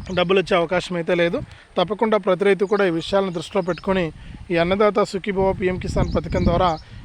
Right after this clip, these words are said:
ఈ తొలి విడత డబ్బులు పొందాలంటే ఇవన్నీ కూడా మీకు తప్పనిసరి. ఖచ్చితంగా ప్రతి రైతు కూడా అన్నదాత సుఖీభవ పీఎం కిసాన్,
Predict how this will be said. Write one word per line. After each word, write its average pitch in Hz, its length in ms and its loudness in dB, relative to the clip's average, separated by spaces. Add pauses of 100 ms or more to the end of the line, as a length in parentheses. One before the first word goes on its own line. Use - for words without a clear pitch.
ఈ 180 40 -4
తొలి 180 240 2
విడత 208 220 2
డబ్బులు 185 320 0
పొందాలంటే 175 800 0 (260)
ఇవన్నీ 170 260 0
కూడా 202 200 2
మీకు 185 200 -2
తప్పనిసరి. 185 560 0
ఖచ్చితంగా - 720 0
ప్రతి 185 280 0
రైతు 190 200 4
కూడా 185 380 2 (320)
అన్నదాత 196 440 4
సుఖీభవ 185 520 0
పీఎం 175 260 -2
కిసాన్, 196 360 -2